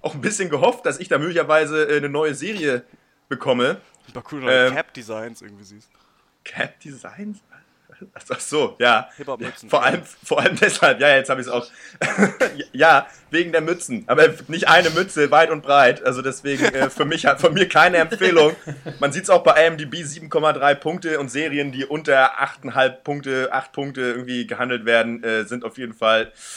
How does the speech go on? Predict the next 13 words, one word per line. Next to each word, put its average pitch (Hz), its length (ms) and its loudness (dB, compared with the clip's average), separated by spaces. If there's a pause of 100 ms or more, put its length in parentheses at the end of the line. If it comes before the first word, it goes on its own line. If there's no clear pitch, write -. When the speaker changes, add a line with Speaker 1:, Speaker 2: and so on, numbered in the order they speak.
(320)
Speaker 1:
ja, 113 260 0 (120)
da 113 120 0
muss 147 160 -4
man 139 100 0
dann 131 140 0
schon 131 180 -8
wirklich 135 220 -8
den 123 100 -10
Stoff 127 320 -4
sehr 127 240 2
mögen 135 480 -6 (340)
oder 123 260 2
irgendeinen 123 260 -4